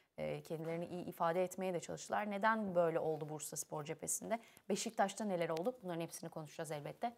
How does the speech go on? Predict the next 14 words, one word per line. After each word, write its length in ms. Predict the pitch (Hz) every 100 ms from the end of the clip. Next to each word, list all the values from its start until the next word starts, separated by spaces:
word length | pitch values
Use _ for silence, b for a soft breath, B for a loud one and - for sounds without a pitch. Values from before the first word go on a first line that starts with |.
| _
Maç 140 | 175
özeti 360 | 170 156 151 214
sizlerle. 440 | 214 - 151 139 147 - - _ _ _ _ b b b -
Dünkü 200 | 381 359
karşılaşmanın 680 | 359 294 302 294 294 285 277
özetini 360 | 269 269 285
sizlerle 500 | 285 269 320 320 311
buluşturduk. 640 | 277 277 - - 262 247
Beşiktaş, 600 | 247 247 247 247 240 240
Burak 300 | 220 220 220
Yılmaz'ın 360 | 220 214 190 208
iki 240 | - -
golüyle, 480 | 196 208 190 175 202 - -
e, 240 | - 50